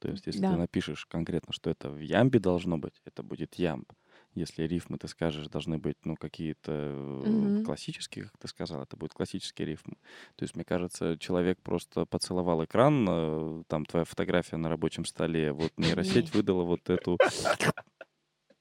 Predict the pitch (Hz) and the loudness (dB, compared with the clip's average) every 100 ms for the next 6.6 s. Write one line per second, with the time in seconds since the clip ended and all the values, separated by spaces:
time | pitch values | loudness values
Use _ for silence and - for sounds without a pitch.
0 | _ - 104 104 - - - _ _ - | _ -4 -2 -2 -6 -10 -16 _ _ -10
1 | 190 180 - - 202 214 214 214 208 269 | -6 -4 -6 -8 -4 -4 -4 -4 -2 0
2 | 226 196 - 208 190 185 - 190 - 190 | -2 -2 -4 -4 -2 -4 -6 -6 -4 -2
3 | 180 180 - 247 240 208 190 190 185 - | -2 -2 -2 0 0 0 0 0 -4 -6
4 | 202 220 196 180 180 175 - - - - | -4 0 2 2 0 -4 -12 -20 -18 -18
5 | - 185 185 175 - 180 180 196 190 180 | -10 -4 0 0 0 0 4 6 6 4
6 | 180 185 170 175 185 180 | 2 -2 -4 -2 -2 -2